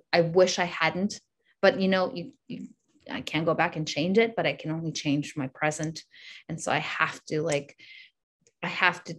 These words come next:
share it, and I'm, I'm happy to talk about it with anyone who wants to talk about it. Um, and again, mental health as well. I, I, for so many years, I was so ashamed of, of h-, dealing with these issues. And,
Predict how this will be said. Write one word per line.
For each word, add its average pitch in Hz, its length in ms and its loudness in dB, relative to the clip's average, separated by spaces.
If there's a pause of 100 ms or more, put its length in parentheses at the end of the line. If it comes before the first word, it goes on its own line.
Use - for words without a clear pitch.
(140)
share 160 440 6
it, 151 140 6
and 151 140 4
I'm, 139 320 0
I'm 151 140 -2
happy 156 360 -2
to 160 120 -4 (160)
talk 180 280 -6
about 170 180 4
it 170 60 8
with 160 120 0
anyone 151 300 4
who 151 100 0
wants 151 260 2
to 165 60 -4
talk 151 260 -6
about 143 260 -4
it. 143 240 -2 (100)
Um, 139 360 0 (440)
and 165 160 4
again, 165 320 4
mental 156 240 2
health 156 320 0
as 156 140 -2
well. 156 300 4
I, 147 160 2 (120)
I, 147 140 -2 (480)
for 170 120 -4
so 180 280 2
many 165 220 0
years, 160 240 2
I 156 80 -2
was 139 220 -2
so 160 240 4
ashamed 151 640 -2 (480)
of, 147 260 0 (760)
of 156 200 2
h-, - 220 -12 (260)
dealing 170 400 2
with 156 160 -4
these 143 300 -8
issues. - 640 -4 (220)
And, 131 400 -2